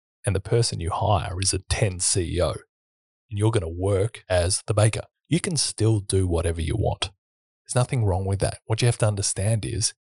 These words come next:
where are you at and where should you play in the business? Where do you wanna play in the business? And how do you build the team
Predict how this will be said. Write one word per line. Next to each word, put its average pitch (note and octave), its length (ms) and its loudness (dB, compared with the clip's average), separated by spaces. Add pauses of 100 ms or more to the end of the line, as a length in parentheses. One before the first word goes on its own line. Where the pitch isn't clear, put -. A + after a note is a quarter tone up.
(120)
where B2 240 4
are G#2+ 40 2
you F2 320 0
at - 260 -2 (680)
and G#2 160 0
where G#2 140 4
should G#2 360 0
you F#2 140 -2
play F2 560 0
in G#2 80 -4
the F#2+ 80 2
business? F#2+ 500 0 (260)
Where G#2 160 -2
do F2+ 100 0
you F2+ 120 -2
wanna C3+ 200 2
play E2 240 -2
in E2 80 -4
the F2+ 60 -4
business? A#2 500 -2 (360)
And G#2+ 120 -6
how G#2 160 2
do A2 80 2
you G#2 160 -2 (100)
build F#2+ 420 0 (160)
the G#2+ 100 -2
team G2+ 520 0